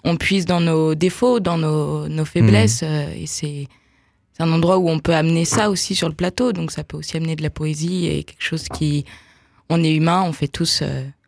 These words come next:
Speaker 1: on fait tous des bêtises, des erreurs, et, euh, et ça fait du bien d'en rire, et le clown est là pour ça aussi.
Speaker 2: Alors, si Plexus est là pour ça, comment est-il né ? Racontez-nous, euh,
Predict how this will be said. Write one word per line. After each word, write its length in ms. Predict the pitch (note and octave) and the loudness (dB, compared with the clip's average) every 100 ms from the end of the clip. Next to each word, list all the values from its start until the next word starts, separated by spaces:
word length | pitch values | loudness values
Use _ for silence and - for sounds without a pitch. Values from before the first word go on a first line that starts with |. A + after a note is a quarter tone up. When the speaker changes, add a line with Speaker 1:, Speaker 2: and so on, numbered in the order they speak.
| _ _ _ | _ _ _
Speaker 1:
on 40 | |
fait 80 | - | -6
tous 220 | D3+ E3+ | -2 -2
des 80 | D#3 | 0
bêtises, 420 | D3+ D3 - F3 | 0 -2 -2 -2
des 220 | E3 D3 C#3 | 0 0 0
erreurs, 340 | C#3 D#3+ D#3 | 0 -2 -2
et, 260 | C3+ B2+ A#2+ | -2 -2 -6
euh, 40 | B2 - | -10 -8
et 40 | - | -4
ça 120 | D#3 | -4
fait 100 | C#3+ | 0
du 120 | D3+ | 0
bien 160 | D#3 E3+ | 2 2
d'en 140 | D3 | 2
rire, 240 | C#3+ E3+ C#3+ | 2 2 0
et 60 | C#3 | -2
le 100 | C#3 | -4
clown 260 | - E3 | 0 2
est 60 | C#3 | 2
là 140 | D#3 | 0
pour 180 | C#3 C#3 | -2 -6
ça 200 | - D3 | -6 -6
aussi. 400 | C#3 - - - _ _ - | -8 -12 -14 -20 _ _ 4
Speaker 2:
Alors, 240 | A#2+ A2 | 6 6
si 340 | A2+ - C3 B2 | 4 0 0 2
Plexus 400 | C#3 B2+ - E3+ - | 4 4 2 0 2
est 40 | |
là 220 | B2 A#2 A#2 | 4 2 2
pour 300 | - A2 - | -2 -2 0
ça, 340 | - G#3+ B3 - | 0 -2 -4 0
comment 260 | F3+ F#3+ | 2 4
est-il 420 | D3 B2 C3+ A#2+ A#2+ | 0 0 0 2 4
né ? 160 | C#3 - - - - - | 2 -2 -16 -20 -20 -2
Racontez-nous, 560 | C3+ - D#3 D#3+ D3+ D#3 | 2 2 4 4 4 4
euh, 200 | A#2+ | 4